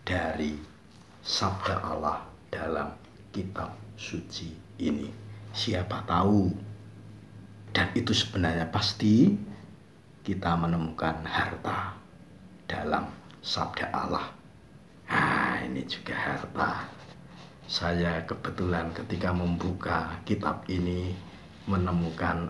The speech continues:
ada duit ngelesep. Nah, lumayan ini. Harta tak terduga <laughs> dari sabda Allah. Ada yang lebih penting dari ini. Hikmat Allah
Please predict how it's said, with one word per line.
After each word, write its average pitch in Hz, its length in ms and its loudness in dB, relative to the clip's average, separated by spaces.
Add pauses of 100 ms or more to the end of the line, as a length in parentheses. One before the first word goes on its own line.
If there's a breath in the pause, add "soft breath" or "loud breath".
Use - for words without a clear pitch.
ada 92 400 -2 (160)
duit 90 320 0
ngelesep. - 640 0
Nah, 80 480 0
lumayan 76 640 0
ini. - 160 -2 (400 loud breath)
Harta - 800 2 (200)
tak - 320 2
terduga - 640 6 (120)
<laughs> - 120 0
dari 95 280 6
sabda - 600 4
Allah. 80 360 4 (1040 loud breath)
Ada 139 260 12
yang 104 220 12
lebih 95 180 8
penting 92 320 6
dari 82 200 2 (120)
ini. 76 180 -2 (840)
Hikmat - 720 0
Allah 80 360 2